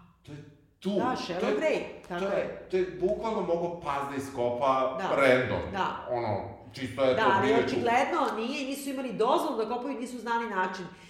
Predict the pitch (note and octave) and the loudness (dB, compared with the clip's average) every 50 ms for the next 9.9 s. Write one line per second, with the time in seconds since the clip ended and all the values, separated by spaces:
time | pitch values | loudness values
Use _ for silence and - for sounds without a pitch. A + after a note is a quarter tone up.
0 | - - - E3+ A3 C4+ - - F4 - - F4 F#4 F#4+ D4 C4+ D#4 - - E4+ | -20 -16 -6 -4 -4 -4 -2 -4 -6 -4 -2 0 2 2 2 2 2 0 -2 -4
1 | C#4 - A3+ C#4 C4+ - C4+ D4+ D#4 C4+ C#4+ D#4 D4+ D4+ D4 C#4+ A#3+ A3+ A3 - | -4 -4 -4 -6 -8 -6 -6 -6 -6 -4 -4 -4 -4 -6 -6 -6 -6 -8 -6 -6
2 | G#3+ G#3 A#3 D4 D4 D#4 D4+ A3 B3 C#4+ C#4+ C4+ C4+ C4+ C4+ C4+ C#4+ C#4+ C#4 C#4 | -6 -6 -6 -6 -6 -8 -8 -8 -8 -8 -6 -6 -6 -6 -6 -6 -6 -6 -4 -4
3 | C4 - - A#3+ A#3 C4 C4 - E4 E4 - G#3 - G#3 G#3+ G#3 G3 F#3 F3 F3+ | -4 -4 -2 -2 -2 -2 -2 -4 -6 -6 -6 -8 -6 -4 -4 -2 -2 -4 -4 -6
4 | - G3+ A3 G#3+ - A3 G#3+ G#3 G#3 F#3+ F#3+ F#3+ F3 F#3 F3+ F3 E3+ E3+ - - | -6 -6 -6 -6 -4 -4 -4 -4 -2 -2 -2 -2 -4 -4 -4 -4 -4 -4 -4 -4
5 | - F4 - - F#4+ F#4 F#4 F#4 F4+ - - - - - - G#3 A3+ A#3 G3+ G3+ | -4 -4 -4 -2 -2 0 0 -2 -4 -6 -12 -16 -18 -16 -8 -2 0 2 2 2
6 | A3 G#3+ - - - D4+ C4+ B3 A3 G3+ G3 F#3+ E3+ G#3 G3+ F3+ D#3+ - - F#3 | 2 2 2 0 -2 -4 -4 -4 -4 -4 -6 -4 -2 0 2 2 0 0 -2 -2
7 | E3+ D#3 E3 E3+ F3 G3 F#3+ E3+ E3 F#3 D#3 - - F#3 F#3 D#4 D#4 D#4+ D#4+ - | -2 -2 -2 -2 -4 -4 -6 -6 -6 -6 -8 -8 -8 -8 -8 -6 -6 -6 -4 -2
8 | E4+ C#4+ C4 A#3+ A#3+ A#3 - F#3 E3 - - - - - - G#2 G2 F2+ F#3 F#3 | 0 2 2 2 2 2 0 -2 -4 -6 -8 -12 -14 -12 -8 -8 -4 -2 0 2
9 | F#3 A3+ A#3+ C4+ C#4+ C4+ C4 B3+ C4 A#3 A3 A3+ A#3 A#3+ A#3+ A#3+ G#3 | 2 2 2 0 -2 -2 -2 -2 -2 0 2 2 2 2 0 -2 -4